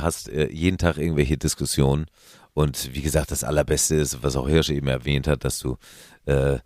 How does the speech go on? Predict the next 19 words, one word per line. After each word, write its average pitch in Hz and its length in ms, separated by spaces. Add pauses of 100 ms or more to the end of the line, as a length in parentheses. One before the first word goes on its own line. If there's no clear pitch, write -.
(1080)
aufwachst 104 720
und 90 180
bist 95 360
wie 104 360
in 92 180
die 90 100
nächste 98 300
Stadt - 260
gebeamt. 87 720 (320)
So, 62 400 (260)
weil 69 140
du 71 80
einfach 80 340
diese, 76 400
diese 69 340
wirklich 76 360
auf, 82 300
diese, 69 320
äh, 64 380